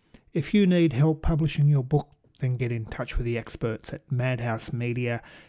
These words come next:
dot com dot A U. Whew, too many U R Ls. That's it for today's show. It's been fun. I'm your host, Jeff Hughes. Thanks for hanging around. Can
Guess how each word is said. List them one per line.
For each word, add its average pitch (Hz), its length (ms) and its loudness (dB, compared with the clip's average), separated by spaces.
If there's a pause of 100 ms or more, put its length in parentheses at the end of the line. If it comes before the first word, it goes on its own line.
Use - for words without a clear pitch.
(200)
dot - 340 0
com 156 360 4
dot 147 220 0 (100)
A 151 200 2
U. 143 600 4 (920)
Whew, 208 560 4
too - 120 -2
many 147 280 2
U 143 200 2
R 131 160 -2
Ls. 143 380 -4 (640)
That's 127 300 0
it 135 120 2
for - 140 -4
today's 135 400 0
show. 190 380 2
It's 202 240 -4
been 190 260 4
fun. 226 400 0 (600)
I'm 147 160 4
your 143 80 4
host, 160 420 2 (340)
Jeff 143 300 -2 (160)
Hughes. 139 600 0
Thanks 131 260 -4
for - 80 -12
hanging 131 460 0
around. 156 560 -4 (840)
Can 214 240 2